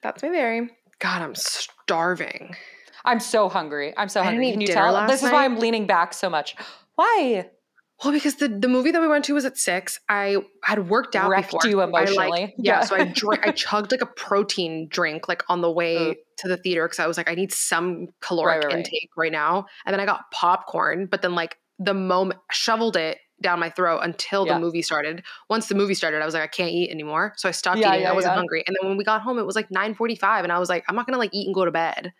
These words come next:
Speaker 2: Right, right, right.
Speaker 1: So I just didn't eat. And now, and then I had, like, I had a big breakfast, but I'm, like, fucking hungry. The moment I finished eating and, like, went to get ready, I was like, "Great, I can eat again." <laughs> I'm so hungry.
Speaker 2: Yeah.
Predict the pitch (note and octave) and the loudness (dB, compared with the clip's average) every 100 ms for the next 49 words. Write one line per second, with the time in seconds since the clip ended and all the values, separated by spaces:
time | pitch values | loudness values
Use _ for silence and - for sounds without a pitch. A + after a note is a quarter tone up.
0 | _ _ _ _ F3+ D#3 C#2 E2 F2+ F#2 | _ _ _ _ -6 -4 -4 -8 -10 -12
1 | - - A3 G3+ A3+ A3 G3+ D#3+ D#3 E3+ | -12 -4 -4 -2 -2 0 0 -2 0 0
2 | - G3 G3+ G3+ G3 A#3 A#3+ - _ - | 0 0 -2 -2 -4 -4 -4 -6 _ -6
3 | A#3 C#4 G3+ F#3+ G#3+ C4 F#3+ - E3+ E3+ | -2 -2 -2 -2 -2 -2 -4 -4 -8 -10
4 | F3 - - - - G3+ E3+ F#3 C4+ - | -12 -14 -8 -8 -4 -4 -4 -2 -2 0
5 | F#3+ G#3 C#4+ D4 - F#3 F#3+ - F3 F3+ | 2 2 2 0 0 -2 -2 -2 0 0
6 | G#3 F3 E3+ E3 E3+ F3 D3 F3+ F#3+ F#3+ | 0 -2 -2 -2 -2 -2 0 0 0 0
7 | F#3 A3+ F#3+ G3+ G#3+ F#3+ F3+ F3+ - G#3 | 0 0 0 0 2 0 -2 -6 -8 -8
8 | - D4 - - - C4 D#4 E4 D4 D#4+ | -2 -2 -2 -6 -2 0 0 0 0 2
9 | F#4+ G#4 - C#4+ - F3 E3 D3+ | 2 0 -2 -4 -4 -4 0 2